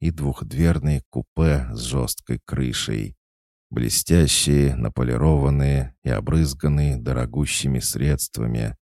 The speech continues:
машины всем своим видом говорили: «Это недоступная роскошь.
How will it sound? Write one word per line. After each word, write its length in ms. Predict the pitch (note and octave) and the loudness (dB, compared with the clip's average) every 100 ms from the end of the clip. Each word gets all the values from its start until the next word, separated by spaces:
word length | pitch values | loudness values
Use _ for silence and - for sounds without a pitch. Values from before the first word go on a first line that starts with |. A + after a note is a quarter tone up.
| _ - | _ -4
машины 600 | A#1+ - - D#2+ D2+ D2+ | -4 -2 0 2 2 0
всем 380 | - - E2 C#2 | -2 2 2 2
своим 380 | - C#2+ C#2+ | 0 0 0
видом 480 | C2+ C#2+ D2+ A1 G#1+ | -2 -2 -2 -2 -8
говорили: 680 | G1+ A1 A1+ A#1+ A#1 A1+ A#1 _ _ _ | -6 -6 -4 -4 -4 -6 -8 _ _ _
«Это 360 | - D#2+ - E2+ | 0 0 2 2
недоступная 920 | D#2 D2+ D2 - - G#1+ A#1 A#1 A#1 | 2 2 0 0 -4 -4 -4 -4 -2
роскошь. 800 | A1+ A1+ G#1+ - - G1+ - | -2 -4 -4 -6 -6 -6 -6